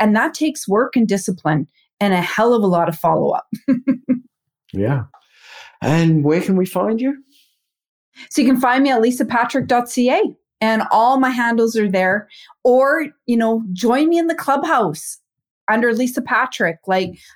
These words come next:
Speaker 1: I love Clubhouse. Randy, Kent, let's have a room. Let's have a conversation. Let's inspire people to be great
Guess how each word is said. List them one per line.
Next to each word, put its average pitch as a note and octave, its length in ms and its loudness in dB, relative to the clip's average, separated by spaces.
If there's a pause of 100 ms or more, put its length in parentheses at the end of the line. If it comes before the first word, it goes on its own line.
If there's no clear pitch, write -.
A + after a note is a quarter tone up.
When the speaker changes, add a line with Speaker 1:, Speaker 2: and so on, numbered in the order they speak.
(140)
Speaker 1:
I C4+ 80 2
love D4+ 320 0
Clubhouse. G#3 560 -2
Randy, C4 440 0
Kent, D4 460 -2
let's A#3+ 220 -4
have D4 160 0
a D#4 80 -2
room. C#4+ 380 0
Let's G#3+ 220 -2
have C4 180 -2
a D4 40 -2
conversation. D4+ 920 -2 (240)
Let's B3+ 220 -2
inspire D4 640 0
people D4 400 -2
to C4 120 -2
be C4+ 360 0
great G#3 880 -4